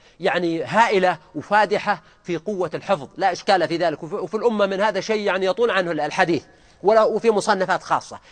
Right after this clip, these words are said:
لكن أيضًا يظل الإنسان، يعني أبو هريرة الذي دعا له النبي صلى الله عليه وسلم بأن لا ينسى، ألم يقع له شيء من النسيان؟ نسي، لكن حروف يسيرة. فمن طبع الإنسان أنه لا يستطيع أن يتقن الأشياء كلها من مرة واحدة،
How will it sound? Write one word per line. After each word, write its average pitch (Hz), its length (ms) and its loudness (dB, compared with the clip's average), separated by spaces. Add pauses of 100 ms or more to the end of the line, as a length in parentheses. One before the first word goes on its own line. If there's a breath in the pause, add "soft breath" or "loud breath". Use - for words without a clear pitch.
(160 soft breath)
لكن 226 280 0
أيضًا 277 320 4
يظل 196 360 2
الإنسان، 180 720 0 (200 loud breath)
يعني 208 260 2
أبو 240 240 4
هريرة 240 280 4
الذي 196 260 0
دعا 202 240 4
له 202 120 2
النبي 190 260 -4
صلى 185 140 -4
الله 180 100 0
عليه 175 80 -2
وسلم 190 240 -2
بأن 185 200 -2
لا 190 180 4
ينسى، 151 320 -2 (880)
ألم 247 200 4
يقع 214 300 2
له 190 160 0
شيء 196 160 -6
من 175 100 -2
النسيان؟ 151 480 -6 (920)
نسي، 247 380 -6 (100)
لكن 262 280 -4
حروف 277 320 -2
يسيرة. 180 360 -4 (580 soft breath)
فمن 254 320 -2 (180)
طبع 240 260 0
الإنسان 151 540 -4 (300 soft breath)
أنه 185 280 0
لا 262 160 2
يستطيع 220 480 -4
أن 185 100 -6
يتقن 196 340 -6
الأشياء 170 380 -6
كلها 175 300 -8
من 165 120 -6
مرة 147 240 -2
واحدة، 101 400 -4